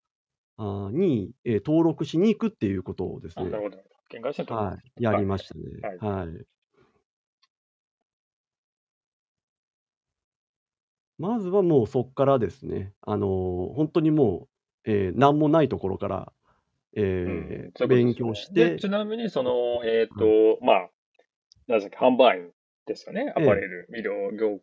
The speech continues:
Speaker 2: 医療での、まあ、店舗ですよね。販売員やって、
Speaker 1: はい。
Speaker 2: まあ、その、まあ、給与面が、まあ、上がらないというか、どうなのっていうのと、あと、
Speaker 1: はい。
Speaker 2: 新しい新入社員が入ってこないんで、
Speaker 1: はい。
Speaker 2: まあ、ずっとなんか、なんか下っ端じゃないですけど、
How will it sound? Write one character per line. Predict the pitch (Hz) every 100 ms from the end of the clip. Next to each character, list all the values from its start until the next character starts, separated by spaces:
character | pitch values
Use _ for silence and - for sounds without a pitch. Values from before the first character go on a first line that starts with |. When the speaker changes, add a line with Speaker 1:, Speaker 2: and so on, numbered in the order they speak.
| -
Speaker 2:
医 | 120
療 | 101 90
で | 107
の、 | 120
ま | 104 90
あ、 | 82 -
店 | 104
舗 | 92
で | -
す | -
よ |
ね。 | 185 -
販 | 104 104
売 | 98
員 | 95 - 113
や |
っ | 98 92 - -
て、 | 220
Speaker 1:
は |
い。 | 147 - - _ _ _ _ _ -
Speaker 2:
ま | 156 120
あ、 |
そ | -
の、 | 101 101 101 95 -
ま | 123
あ、 |
給 | 139 135
与 | 131 127
面 | 104 101 101 107
が、 | 107 165 120 - _ _ -
ま | 110
あ、 | 98
上 |
が | 104
ら | 104
な | 101
い | 98
と | -
い |
う |
か、 | 101
ど | 95 101
う |
な | 92
の | 92 95
っ |
て | - 101
い | 90
う |
の | 90 -
と、 | 247 160 - - _ _ _
あ | 120
と、 | -
Speaker 1:
は | 123 101
い。 | 87
Speaker 2:
新 | 113 120 120
し | -
い | 101 87 82 _ _ _ _
新 | - 101
入 | 98
社 | 123 101
員 | 92
が | 95
入 | 98
っ |
て | 98 -
こ | 107
な | 92
い | 87
ん | 92
で、 | 185 165 98 - _ _ _
Speaker 1:
は | - 117 92
い。 | 87
Speaker 2:
ま | 113
あ、 |
ず | 101 127
っ | -
と | 117
な | 113
ん | 95
か、 | - 87 85 _ _ _ _ _ _ _
な | 98
ん |
か | -
下 | - 113
っ |
端 | 117
じ | 104
ゃ |
な | 98
い | 87
で | 85
す |
け | -
ど、 | 92